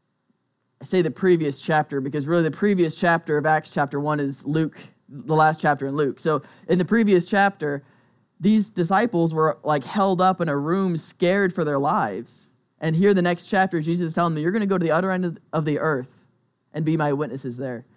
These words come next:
And you imagine maybe they have this feeling of, "How could we possibly do that?"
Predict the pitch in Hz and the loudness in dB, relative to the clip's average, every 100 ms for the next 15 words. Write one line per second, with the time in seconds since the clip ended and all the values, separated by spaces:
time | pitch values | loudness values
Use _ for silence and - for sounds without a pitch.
0 | _ _ - 165 165 151 165 180 170 160 | _ _ -8 0 2 4 4 2 0 0
1 | 170 165 156 160 151 135 - 170 175 156 | 2 2 2 2 0 -4 -4 -2 0 0
2 | 143 135 131 - _ _ _ _ _ _ | -2 -4 -4 -8 _ _ _ _ _ _
3 | _ - - 170 240 - 131 127 - 156 | _ -20 -6 -4 -2 -2 -4 -8 -4 -2
4 | 196 196 190 165 165 107 - | -2 -4 -4 -4 -4 -4 -8